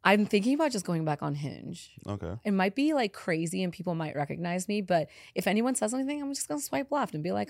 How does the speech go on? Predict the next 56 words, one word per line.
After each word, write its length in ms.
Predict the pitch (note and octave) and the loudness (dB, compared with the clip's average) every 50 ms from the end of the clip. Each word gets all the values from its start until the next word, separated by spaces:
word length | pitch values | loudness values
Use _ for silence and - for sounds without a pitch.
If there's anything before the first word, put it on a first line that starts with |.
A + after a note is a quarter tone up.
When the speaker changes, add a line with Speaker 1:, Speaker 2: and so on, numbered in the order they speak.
| - | -4
Speaker 1:
"I'm 160 | F#3 G3+ F#3+ D#3+ | -2 -2 -2 0
beyond 340 | C#3+ G3 G#3 G3 F#3 F3 D3+ | 0 -2 -2 0 0 0 0
bothered." 420 | C#3 A#2+ D3 - F2 D#2 - E3 F3 | 0 -2 -2 -4 -6 -8 -10 -8 -6
You 120 | F3+ E3 E3 | -4 -2 0
know 60 | F3 | 2
what 80 | F#3+ F3+ | 2 2
I 40 | F3 | 2
Speaker 2:
Right. 100 | E3 D#3+ | 2 0
Speaker 1:
mean? 180 | E3 F#3 G#3+ - - - - - - - - _ - | 0 -2 -4 -4 -8 -18 -20 -20 -20 -20 -20 _ 6
But 220 | G3 F#3 E3 - - | 8 8 8 8 6
it 100 | G#3+ G3+ | 6 6
is 160 | A3 A3 A3 | 6 4 4
a 60 | B3+ | 2
scary 460 | - - - F3 E3 E3 E3+ E3+ E3+ E3+ | 2 2 2 4 4 4 4 2 0 0
thing 240 | - E3 D#3+ D#3 D#3 | 0 0 0 0 0
to 100 | - D#3+ | -2 -2
get 180 | D3+ - - - | -4 -4 -2 -2
back 180 | C3+ - - - | -4 -2 -2 -2
into 260 | D3+ D#3+ - - F3+ | -4 -4 -2 0 2
it. 240 | F#3 G3+ G3+ F3+ - | 2 2 0 2 2
But, 360 | E3+ D#3+ D#3 D#3 D#3 D3+ - - - - - - - _ _ _ | 4 4 4 2 -2 -4 -6 -10 -20 -20 -20 -20 -20 _ _ _
um, 460 | - F3+ F3 E3+ E3 D#3+ D#3 D3+ - - - _ _ _ _ _ - - _ - | 4 4 6 6 4 4 2 0 -2 -6 -12 _ _ _ _ _ -20 -6 _ 0
I 140 | G#3+ A3 | 2 2
also 340 | G#3+ - E3+ E3+ E3 - F3 | 2 2 2 0 0 -2 -4
don't 200 | E3 E3 D3 - - | -4 -4 -6 -6 -8
like 160 | - - - | -12 -12 -12
dating 280 | - - - - - | -14 -14 -12 -14 -14
apps 480 | - - - - - - - - - - - | -14 -14 -16 -14 -6 -2 -2 -2 -2 -2 -6
'cause 160 | - - - | -12 -8 -4
I 80 | G#3 G#3 | -4 -4
feel 180 | - - A#3 A#3+ | -2 -2 -4 -4
like 120 | C4+ C4 | -2 -4
they 100 | - A#3+ | -4 -4
just 260 | A3 - A3+ - - - | -4 -2 -2 -4 -2 -2
fail. 220 | F3 G3 A3 G#3 | -2 0 0 0
You 100 | E3 D3 | 0 -2
just 180 | E3 F#3 F3+ E3+ | -2 -4 -4 -4
look 120 | G3 - | -4 -4
for 140 | - - A3+ | -2 -4 -2
the 100 | G3+ E3+ | -2 -2
next 280 | D#3+ E3 F3+ - - - | -2 -2 -4 -4 -6 -6
best 240 | - F3+ F#3+ - - - | -4 -4 -2 -4 -4 -2
thing, 520 | F#3 A3+ B3+ F#3+ A#2 B1+ D2 - F3+ F#3 | -2 -2 -2 -2 -4 -6 -8 -8 -4 -2
you 100 | F#3 F3 D3+ | -2 0 0
know? 220 | D#3 D#3 D#3+ - G#2 | -2 -2 0 2 4
Speaker 2:
Yeah, 240 | A2+ C3 B2 A2 G2 | 6 6 6 6 4
it's 120 | F2+ - | 4 2
like 120 | A2 G#2+ | 0 2
there's, 160 | F#2+ A#2 G#2+ G2+ G#2 A#2 - A#2 | 2 2 2 4 4 4 4 4
there's, 140 | A#2+ A2+ | 2 2
like, 120 | C3 C3 A#2+ | 2 2 2
this 140 | B2+ G#2 G2+ | 0 -2 -2
weird 600 | F#2 F#2 G#2 G#2+ G#2+ G#2+ G#2+ G#2 G2+ G2 F#2+ F2+ - _ _ _ _ _ _ _ _ _ | 0 2 2 4 4 4 4 4 2 2 -2 -4 -10 _ _ _ _ _ _ _ _ _
sort 220 | _ - A2 G#2 G2+ | _ 0 4 4 4
of, 80 | F#2 | 6
like, 300 | F#2+ F#2+ F2+ E2+ - - | 4 4 2 2 -2 -8